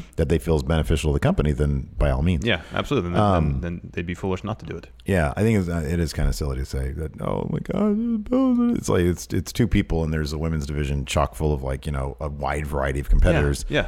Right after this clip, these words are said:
Speaker 1: that all get plenty of screen time."
Speaker 2: Yeah.
Speaker 1: So that's kind of silly.
Speaker 2: And if some of these, the mid-card women's wrestlers, you know, like the, the Riot Squad, if they're in this program for the,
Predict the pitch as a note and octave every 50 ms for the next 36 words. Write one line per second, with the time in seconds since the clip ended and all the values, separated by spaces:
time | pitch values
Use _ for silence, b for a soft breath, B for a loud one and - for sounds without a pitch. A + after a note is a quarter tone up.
0 | - - - D2+ D2+ D#2 D#2+ C#2+ D#2 C#2+ - - D#2 C#2+ C#2 C2+ B1+ - - -
1 | C#2 C2+ - - D2 C#2 - F3 - - - - - - D2 C#2 C#2+ C#2+ - -
2 | - D#2 C#2+ - - - C#2 C#2 C#2 C2+ - - - - - - - - - -
3 | C#2+ C2+ C2+ C#2 - - - - C3 B2+ A2+ G#2+ - - - - - - B2+ A#2+
4 | A2+ G#2 G#2 G2 F#2 F2 - - - - G2+ G2 G2 A#2+ B2+ - - B2+ A2 G2+
5 | F#2+ F#2+ G2 F#2 F#2 F2+ - - F2+ F#2 - - G#2+ G#2+ - - - - - -
6 | - - - - - - B B B B B B B B - - - - - -
7 | A2 G#2+ G2+ G#2 - A2+ G#2+ - - A2+ A2+ B2 D3 C#3+ B2+ A2 - - F#2 E2
8 | D#2+ E2 - G2 - B2+ B2+ B2+ A#2 G#2+ G2 - - - A#2+ A2 G#2 G#2 G#2 G2
9 | - G2+ F#2+ F#2 F2+ F2 E2+ - -